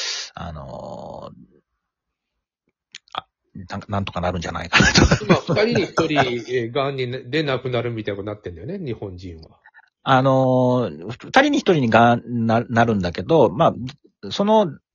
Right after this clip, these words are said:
Speaker 1: 同じ率で、あの、癌で亡くなるってわけではない。
Speaker 2: あ、そうか、そうか。
Speaker 1: だんだん、あの、五年生存率がどんどん伸びてるって話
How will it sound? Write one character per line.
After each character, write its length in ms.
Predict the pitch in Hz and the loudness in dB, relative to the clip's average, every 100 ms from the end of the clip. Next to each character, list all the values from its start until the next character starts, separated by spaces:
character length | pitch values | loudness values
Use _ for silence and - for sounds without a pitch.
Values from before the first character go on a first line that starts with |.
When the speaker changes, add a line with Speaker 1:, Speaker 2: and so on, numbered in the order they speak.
| _ | _
Speaker 1:
同 160 | 160 196 | 2 4
じ 100 | 202 | 4
率 220 | 208 170 | 2 2
で、 320 | 98 87 - _ | 2 0 -4 _
あ 100 | 85 | -10
の、 240 | 78 - - | -8 -10 -2
癌 160 | 107 98 | 0 0
で 80 | |
亡 120 | 85 80 | -2 -6
く 80 | |
な 80 | 90 | -8
る 60 | 90 | -8
っ 40 | |
て 120 | - | -6
わ 100 | 82 80 | -8 -8
け 100 | 82 | -10
で 100 | 82 | -8
は 160 | 73 | -4
な 120 | 180 | 0
い。 40 | 165 | 0
Speaker 2:
あ、 40 | |
そ 60 | 175 | 0
う 20 | |
か、 60 | 135 | -2
そ 480 | 123 107 110 92 123 | -2 -4 -6 -8 -4
う 20 | |
か。 140 | 107 | 0
Speaker 1:
だ 120 | 185 196 | 4 6
ん 40 | |
だ 220 | 202 196 | 8 6
ん、 120 | - | 4
あ 80 | 165 | 4
の、 300 | 170 165 160 | 6 8 8
五 100 | 147 | 8
年 140 | 185 196 | 6 6
生 120 | 202 | 6
存 140 | 202 | 6
率 220 | 156 101 | 4 0
が 100 | - | -2
ど 140 | 90 113 | 0 0
ん 20 | |
ど 100 | 92 | 0
ん 20 | |
伸 120 | 98 | -2
び 100 | 92 | -4
て 120 | 80 78 | -6 -10
る 80 | 78 | -12
っ 20 | |
て 140 | - | -14
話 320 | - 82 82 | -12 -10 -12